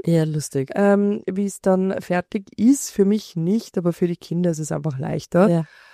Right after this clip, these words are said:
Speaker 2: Aber was ich mühsam finde, ist dann halt immer die ganzen Ressorts, die es gibt. Ja, also es gibt ja Gewand, das ist ja noch lange nicht alles. Dann
Speaker 1: Ja.
Speaker 2: gibt's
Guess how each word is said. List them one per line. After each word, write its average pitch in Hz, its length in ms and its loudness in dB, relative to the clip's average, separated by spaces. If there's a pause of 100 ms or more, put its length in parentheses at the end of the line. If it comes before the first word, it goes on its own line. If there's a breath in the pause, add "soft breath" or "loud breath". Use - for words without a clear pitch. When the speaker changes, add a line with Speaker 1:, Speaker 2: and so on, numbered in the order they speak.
(120)
Speaker 2:
Aber 180 180 4
was 190 140 4
ich 180 160 -2
mühsam 214 440 4
finde, 208 380 2
ist - 240 -4
dann 190 100 0
halt 185 140 -2
immer 190 140 0
die 196 120 -6
ganzen 180 320 -6
Ressorts, 165 680 0
die 151 120 -10
es - 200 -10
gibt. - 320 -16
Ja, 151 100 0
also 160 180 -2
es - 140 -8
gibt - 220 -8
ja 160 100 -2
Gewand, - 460 -4
das 170 120 -6
ist 165 140 -4
ja 170 80 0
noch 160 140 0
lange 156 180 -2
nicht - 220 -6
alles. - 340 -4
Dann 165 160 -2
Speaker 1:
Ja. 170 200 0
Speaker 2:
gibt's - 200 -12